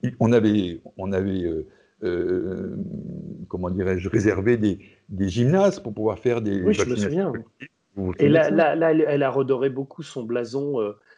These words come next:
Speaker 2: euh, sur ce comportement-là. Aujourd'hui, euh, y a, elle a eu des satisfecit de beaucoup de journalistes qui lui ont dit : « Mais vous aviez raison à l'époque », euh, parce qu'elle avait été très critiquée, vous avez vu.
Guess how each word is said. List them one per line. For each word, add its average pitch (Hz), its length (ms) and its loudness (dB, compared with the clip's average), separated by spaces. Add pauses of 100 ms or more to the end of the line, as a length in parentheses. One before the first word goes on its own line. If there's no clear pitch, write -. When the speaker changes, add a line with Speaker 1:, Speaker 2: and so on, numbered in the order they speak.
(340)
Speaker 2:
euh, 110 920 -8
sur - 240 -2
ce - 120 -2
comportement-là. 117 920 0
Aujourd'hui, 120 640 0
euh, 113 160 2
y 110 120 -4
a, 127 60 -6
elle 120 140 -2
a 113 60 2
eu 131 140 -2
des 113 100 -4
satisfecit 117 720 -6
de 117 140 -4
beaucoup 113 280 -8
de 110 60 -6
journalistes 113 600 -2 (340)
qui 120 140 -2
lui 110 120 0
ont 107 80 -2
dit : « 131 200 2
Mais 131 100 6
vous 113 180 2
aviez 117 220 4
raison 117 340 2
à 110 60 -2
l'époque », 139 580 0
euh, 107 160 -2
parce - 220 -16
qu'elle 104 320 -6
avait 104 140 -8
été 104 180 -8
très 113 200 -6
critiquée, - 440 -8
vous 113 180 -6
avez 120 120 0
vu. 151 160 -10